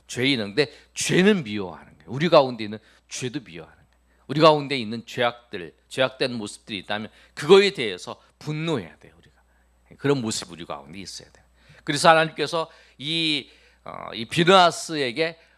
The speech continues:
평화의 언약을 맺어주셔서 그 제사장직이 영원토록. 그래서 십이 절에 보면, "그러므로 말하라. 내가 그에게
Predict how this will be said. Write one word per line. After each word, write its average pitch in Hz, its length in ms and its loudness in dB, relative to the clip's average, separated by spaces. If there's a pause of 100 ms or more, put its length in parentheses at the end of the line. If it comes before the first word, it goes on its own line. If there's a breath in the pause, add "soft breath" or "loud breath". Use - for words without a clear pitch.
(220 soft breath)
평화의 208 560 2
언약을 156 680 0
맺어주셔서 107 840 -10 (180 soft breath)
그 165 140 -8
제사장직이 151 1160 -2
영원토록. 127 720 -2
그래서 147 300 -6 (180 loud breath)
십이 175 340 -4
절에 147 240 4
보면, 113 380 -2 (180 loud breath)
"그러므로 147 380 0
말하라. 110 420 2
내가 101 420 -4
그에게 104 580 -6